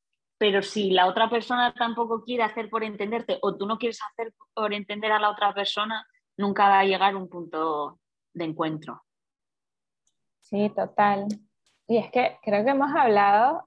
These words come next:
Speaker 2: y has dicho tantas cosas importantes, o sea, <laughs> es como que, boom, ese, esa parte de priorizarnos,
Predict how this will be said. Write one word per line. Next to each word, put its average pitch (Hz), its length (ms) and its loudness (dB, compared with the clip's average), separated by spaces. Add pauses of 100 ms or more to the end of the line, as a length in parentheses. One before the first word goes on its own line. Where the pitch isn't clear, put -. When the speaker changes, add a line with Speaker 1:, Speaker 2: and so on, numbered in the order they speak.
(100)
Speaker 2:
y 214 220 -4
has 214 240 -4
dicho 240 320 -4
tantas 262 380 -2 (100)
cosas 262 340 -4
importantes, 208 800 -6 (160)
o 214 60 -2
sea, 220 260 2
<laughs> - 1300 -4
es 233 160 4
como 262 240 2
que, 254 80 4
boom, 226 460 2
ese, 240 440 -2
esa 214 300 -4
parte 226 240 0
de 254 140 -2
priorizarnos, 196 1040 -4